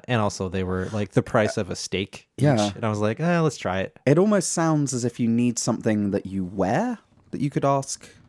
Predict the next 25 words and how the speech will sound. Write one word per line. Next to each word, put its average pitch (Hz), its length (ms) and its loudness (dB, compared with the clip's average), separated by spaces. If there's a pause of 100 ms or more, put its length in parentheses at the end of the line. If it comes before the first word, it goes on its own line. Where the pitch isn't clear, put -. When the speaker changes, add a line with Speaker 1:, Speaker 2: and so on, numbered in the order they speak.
(240)
Speaker 2:
these 131 140 -4
kinds 143 200 -2
of - 60 -8
questions. 160 560 -4 (1000)
Like 104 120 -4
a 98 80 2
wearable, 135 560 2
'cause - 160 -6
then 117 280 4
you 104 160 0
would 143 180 2
have 98 200 -6
it - 140 -4
everywhere. 95 540 -6 (140)
Speaker 1:
Hmm. 104 300 -2 (540)
Yeah. 101 220 0 (460)
Speaker 2:
Yeah. 104 300 0 (1300)
But 107 80 4
that's - 420 2
obviously 104 380 0
not - 260 -2
possible 95 380 -2
with 92 240 -6
today's 92 560 -4
technology. 95 560 -4